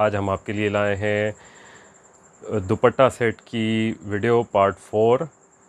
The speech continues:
जिसमें आपको दिए जाएंगे दो दुपट्टों का सेट। एक से आप बना सकते हैं शर्ट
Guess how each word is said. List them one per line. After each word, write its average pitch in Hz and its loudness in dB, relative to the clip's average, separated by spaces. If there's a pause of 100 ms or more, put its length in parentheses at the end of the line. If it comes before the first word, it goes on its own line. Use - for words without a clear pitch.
(180)
जिसमें 113 -2
आपको 107 0
दिए 104 -4
जाएंगे 104 -2
दो 107 0
दुपट्टों 101 -4
का 98 -4
सेट। 113 -4
एक 107 -2
से 113 -6
आप 95 0
बना 92 -4
सकते - -12
हैं 90 -6
शर्ट 120 0